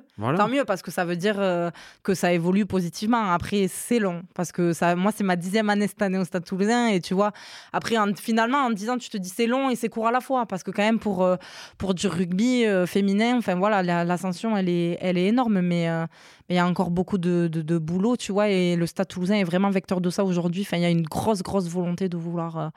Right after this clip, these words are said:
Speaker 2: ben, performer et aider l'équipe féminine à performer. Mm.
Speaker 1: Bon, après, pour parler plus techniquement, euh, vous, la section féminine dépend de l'association,
Speaker 2: Ouais.
Speaker 1: donc du secteur amateur officiellement, là où, euh, les, les gars, euh, eux, ils sont dans le secteur pro, la S A S P.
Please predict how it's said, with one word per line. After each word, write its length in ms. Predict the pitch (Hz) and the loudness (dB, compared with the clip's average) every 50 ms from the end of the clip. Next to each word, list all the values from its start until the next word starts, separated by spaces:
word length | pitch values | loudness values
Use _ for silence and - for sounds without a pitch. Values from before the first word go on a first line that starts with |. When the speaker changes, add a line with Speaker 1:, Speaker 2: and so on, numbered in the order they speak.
| - - - - - - - | -14 -20 -20 -20 -12 -4 -4
Speaker 2:
ben, 80 | 175 - | -2 0
performer 480 | - 196 185 - - 185 185 190 214 226 214 196 180 185 - - | 0 -2 0 0 0 2 2 4 4 4 4 4 2 0 2 2
et 80 | 202 | 0
aider 180 | 190 160 196 202 | 2 2 2 2
l'équipe 420 | 190 190 - - - 165 - 170 | 0 0 -2 -4 -10 -8 -6 -6
féminine 380 | 160 - 175 165 175 185 196 196 | -6 -6 -6 -4 -4 -2 -2 -4
à 80 | 175 | -6
performer. 380 | 160 - 165 - - 170 165 160 165 - | -6 -10 -12 -10 -10 -10 -10 -10 -10 -10
Mm. 40 | 175 175 - | -10 -6 -2
Speaker 1:
Bon, 80 | - 131 | -2 -2
après, 220 | - - - 175 | 0 2 0 0
pour 220 | 160 - 151 123 - | 0 -2 -6 -8 -2
parler 280 | 160 151 147 156 160 | 0 0 2 2 0
plus 220 | 139 - - 170 160 | 0 -2 -4 -2 0
techniquement, 680 | - 160 - 160 160 135 - 160 165 175 185 208 220 - - - - - - | 0 0 2 2 0 0 2 2 2 2 2 0 -2 -6 -10 -20 -16 -8 -4
euh, 480 | 123 127 131 131 135 135 135 135 135 135 | 0 0 2 2 2 2 2 2 2 0
vous, 220 | 131 143 165 185 | 0 -2 0 0
la 100 | 180 165 | 0 0
section 400 | 143 - 160 - - - 160 147 | 0 -2 -4 -4 -2 0 0 0
féminine 540 | - - 151 143 143 151 160 175 185 170 156 | 0 0 0 2 4 4 4 4 4 2 2
dépend 300 | 139 143 139 139 156 151 | 2 0 0 0 0 0
de 120 | 147 135 | 2 0
l'association, 760 | 127 127 120 - 139 117 - 139 123 - - 165 170 196 226 233 | 0 -2 -2 -4 -6 -4 -4 -4 -4 -2 -2 0 0 0 0 -2
Speaker 2:
Ouais. 160 | 196 180 165 - - - | -4 -4 -4 -6 -8 -6
Speaker 1:
donc 240 | 110 131 131 131 120 | -2 0 0 0 0
du 120 | 123 135 | -2 -4
secteur 460 | - - 147 - - - 156 135 - - | -4 -4 -4 -4 -2 -2 -2 -2 -2 -4
amateur 500 | - 139 139 131 127 120 170 170 180 180 | -2 0 0 0 0 2 2 2 2 2
officiellement, 760 | 190 160 - - 123 - - 131 127 127 131 143 156 175 196 180 - - - - - | 0 0 -2 -4 -4 -2 0 0 2 2 2 2 2 0 0 -4 -8 -16 -16 -8 -2
là 280 | 120 127 131 143 156 | 0 2 2 4 2
où, 260 | 151 147 151 160 147 | 2 0 0 0 2
euh, 320 | 135 123 120 120 120 120 120 | 2 2 2 2 2 2 2
les, 600 | 127 131 131 127 123 120 117 117 117 110 107 104 | 2 2 2 2 2 2 0 0 0 -2 -4 -4
les 160 | 113 123 127 | -4 -4 -2
gars, 280 | 123 143 147 160 180 196 - - - - | 0 2 2 2 0 -2 -6 -14 -12 -6
euh, 200 | - 120 123 123 123 | -2 0 0 2 2
eux, 180 | 139 147 151 165 | 2 2 4 2
ils 100 | 170 151 | 2 0
sont 360 | - - 143 143 143 135 127 | 0 0 0 0 0 0 0
dans 160 | 135 131 131 | 0 0 0
le 80 | 131 120 | 0 -2
secteur 400 | - - 123 - - 127 110 - | -4 -6 -6 -4 -4 -6 -6 -6
pro, 300 | - - 143 156 160 160 | -6 -2 0 2 2 4
la 180 | 139 123 123 | 2 2 0
S 160 | 123 117 - 135 | 0 -2 -2 -4
A 60 | 123 | -4
S 120 | 117 - | -4 -4
P. 200 | - - 123 110 | -4 -6 -6 -6